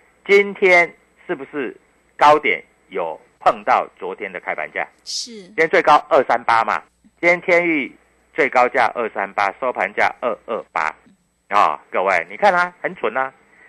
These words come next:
Speaker 1: 就像爱普啊，爱普今天盘中最高价六零八，很准欸。哎，你们不会做股票的要学一下这个东西啊。
Speaker 2: 是。
Speaker 1: 今天最高六零八。
Speaker 2: 嗯。
Speaker 1: 啊，那在这个地方就是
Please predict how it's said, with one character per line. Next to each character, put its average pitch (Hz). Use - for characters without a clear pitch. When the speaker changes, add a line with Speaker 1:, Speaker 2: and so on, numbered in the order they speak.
Speaker 1:
就 196
像 185
爱 180
普 123
啊， 120
爱 185
普 139
今 160
天 160
盘 131
中 147
最 143
高 135
价 131
六 127
零 98
八， 107
很 202
准 110
欸。 95
哎， 127
你 135
们 196
不 185
会 202
做 208
股 -
票 135
的 98
要 113
学 80
一 -
下 85
这 82
个 80
东 69
西 -
啊。 -
Speaker 2:
是。 85
Speaker 1:
今 196
天 156
最 147
高 113
六 113
零 76
八。 71
Speaker 2:
嗯。 254
Speaker 1:
啊， 98
那 131
在 135
这 143
个 131
地 113
方 101
就 107
是 -